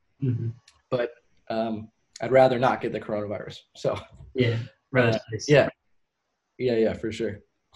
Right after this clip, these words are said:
Speaker 1: Yeah, I haven't got to go to any, so, like, I'm just, I'm, I can't wait until twenty twenty-one. I don't know if they're still having in Belgium, but
Speaker 2: Yeah,
Speaker 1: I'm
Speaker 2: we'll see.
Speaker 1: that, but
Speaker 2: I literally, like, I would cut off my right leg to go to Cardistry Con.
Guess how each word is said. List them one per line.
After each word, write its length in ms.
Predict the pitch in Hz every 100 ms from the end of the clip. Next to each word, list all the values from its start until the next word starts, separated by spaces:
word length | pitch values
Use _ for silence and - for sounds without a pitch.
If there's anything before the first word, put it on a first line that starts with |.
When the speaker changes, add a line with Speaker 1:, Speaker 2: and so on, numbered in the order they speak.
| - 160 - _ _ _
Speaker 1:
Yeah, 220 | 127 117 -
I 100 | 123
haven't 220 | 143 135
got 160 | 123 120
to 60 | 117
go 160 | 113
to 120 | 104 -
any, 400 | 117 135 135 - -
so, 180 | 117
like, 260 | 107 104 - - _ _ 113
I'm 120 | 110
just, 300 | 107 - - 110
I'm, 320 | 107 101 - _ _ _ 123
I 80 | 117
can't 260 | 127 110
wait 100 | 110
until 180 | 101 104
twenty 260 | - 110 104
twenty-one. 540 | 113 110 107 113 113 117
I 40 |
don't 100 | 117
know 60 | 107
if 100 | -
they're 80 |
still 220 | 98 113 113
having 200 | 113 110
in 120 | 104
Belgium, 440 | 107 107 113 113 - _ _ _
but 220 | 107 104 - - _ _ _ _ _ _
Speaker 2:
Yeah, 220 | 139 131 117
Speaker 1:
I'm 60 |
Speaker 2:
we'll 100 | 147
see. 400 | - 160 123 110 -
Speaker 1:
that, 200 | 107 110 - _ _ _ _ _ _ -
but 260 | - -
Speaker 2:
I 140 | 156 156
literally, 500 | 160 165 170 170 160
like, 400 | 147 131 - - _ _ - - - -
I 100 | 147
would 180 | 147 143
cut 180 | 151 143
off 180 | 139 139
my 100 | 120
right 200 | 123 117
leg 240 | 113 107
to 60 | 107
go 120 | 117
to 60 | 110
Cardistry 380 | - 113 - -
Con. 280 | 120 -